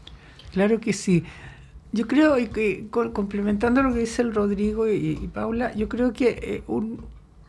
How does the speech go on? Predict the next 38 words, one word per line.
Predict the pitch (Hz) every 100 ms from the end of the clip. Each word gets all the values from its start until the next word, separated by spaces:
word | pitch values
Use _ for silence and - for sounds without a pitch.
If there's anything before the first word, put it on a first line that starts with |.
| - - - - -
cuando | 214 185 185 202 - 170 -
uno | 247 254 233
ha |
estado | 226 - 233 226
tanto | 240 254 285
tiempo | - 247 226 202
en, | 190 185
en, | 185 180 -
en, | 175 -
en | 190
la | 190
universidad | 190 190 - 202 196 196
y | 190
particularmente | 180 165 185 175 180 180 202 202
en | 202
la | 185
Facultad | 185 180 175 185
de |
Medicina, | 190 185 - 202 185 180 - 170
yo | 170
llevo | 175 180 180 -
ya | 180
cincuenta | 175 - 170 165 160
y | 165
tres | 180 180 -
años | 202 156 151
allí, | 151 147 156 170
entré | 170 - 165
el |
año | 165 160 160
mil | 170
novecientos | 170 151 - 165 160
setenta, | - 143 214 185 135 175 - - - - - - - - - - - -
en | 180 160
plena | 180 180 190 180 -
Unidad | 170 170 160 160
Popular, | 170 160 156 196 202 190 143 - -
eh, | 180 175 170 170